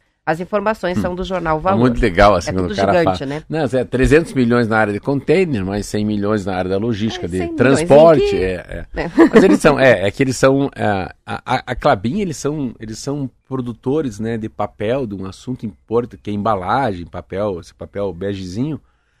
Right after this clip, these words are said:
Speaker 2: Mas eles, eles pegam a América do Sul, né? É assim, eles pegam a parte do mundo que eles cuidam.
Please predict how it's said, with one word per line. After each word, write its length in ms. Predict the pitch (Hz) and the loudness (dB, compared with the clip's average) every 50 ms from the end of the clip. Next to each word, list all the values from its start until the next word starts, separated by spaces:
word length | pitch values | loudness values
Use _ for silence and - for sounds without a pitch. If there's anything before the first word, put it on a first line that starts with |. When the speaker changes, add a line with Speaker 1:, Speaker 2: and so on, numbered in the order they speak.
| _ _ _ _ | _ _ _ _
Speaker 2:
Mas 160 | - 110 120 131 | -4 -2 -2 -2
eles, 240 | 143 123 98 - _ - | -2 -4 -6 -8 _ -14
eles 220 | 92 101 113 - | -12 -10 -10 -8
pegam 260 | - - 110 117 117 135 | -4 -2 -2 -2 0 -2
a 40 | |
América 280 | 113 113 120 127 120 151 | -2 -2 -2 -2 -2 -4
do 120 | 151 156 | -4 -4
Sul, 340 | 131 - - - 139 123 92 | -6 -4 -2 0 0 0 0
né? 280 | 71 76 80 76 76 78 - | -4 -8 -12 -12 -12 -14 -16
É 60 | 87 | -16
assim, 300 | 78 - - - 117 95 - - - _ _ _ _ _ _ _ | -14 -14 -10 -10 -10 -10 -10 -12 -20 _ _ _ _ _ _ _
eles 180 | - 95 101 - | -10 -10 -10 -6
pegam 300 | - - 113 127 131 127 | 0 2 2 2 2 0
a 80 | 113 | -2
parte 400 | - - - 123 147 147 - - | 0 4 4 4 4 2 0 -4
do 100 | 110 117 | -4 -4
mundo 300 | 113 104 107 127 151 156 | -2 0 0 0 -2 -2
que 140 | 147 - 160 | -4 -6 -6
eles 180 | 147 151 - - | -6 -6 -8 -10
cuidam. 400 | - 127 120 101 85 80 78 | -6 -6 -6 -6 -6 -10 -14